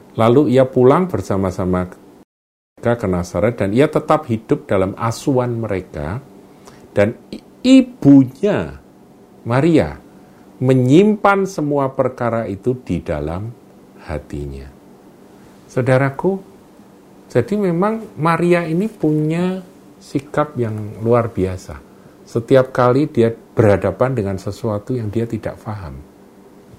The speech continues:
dia memakai akan roh yang ada di hatinya, itu roh di dalam dirinya itu, untuk menangkap bahwa ini adalah sebuah kebenaran yang aku belum bisa memahami.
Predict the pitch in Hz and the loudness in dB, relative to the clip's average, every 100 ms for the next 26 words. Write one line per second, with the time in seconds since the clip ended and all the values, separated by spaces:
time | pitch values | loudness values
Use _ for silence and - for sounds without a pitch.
0 | - 120 135 120 120 120 - 78 76 85 | -4 -2 0 -2 -4 -6 -8 -10 -10 -12
1 | 87 90 90 - 92 - - - - 85 | -8 -6 -6 -6 -6 -10 -20 -20 -14 -12
2 | 78 - 78 78 73 73 78 76 78 73 | -12 -12 -14 -12 -14 -12 -12 -12 -12 -12
3 | - - - - 92 87 - 85 - 76 | -12 -14 -10 -4 -2 -4 -8 -10 -8 -10
4 | 76 73 78 76 78 90 90 139 143 - | -10 -8 -8 -8 -6 -4 -4 -6 -8 -20
5 | - - - 131 131 143 131 127 131 131 | -20 -20 -4 -2 0 0 0 -2 -4 -6
6 | 92 - - - - 101 95 98 120 104 | -10 -12 -20 -20 -8 -4 -2 -4 -6 -4
7 | 120 120 87 85 - 110 95 85 92 90 | -4 -6 -8 -10 -10 -6 -4 -4 -6 -4
8 | 87 98 117 104 95 - 123 98 80 73 | -2 -2 -4 -6 -8 -6 -4 -2 -6 -8
9 | 82 78 78 73 76 71 71 | -10 -10 -12 -14 -16 -16 -20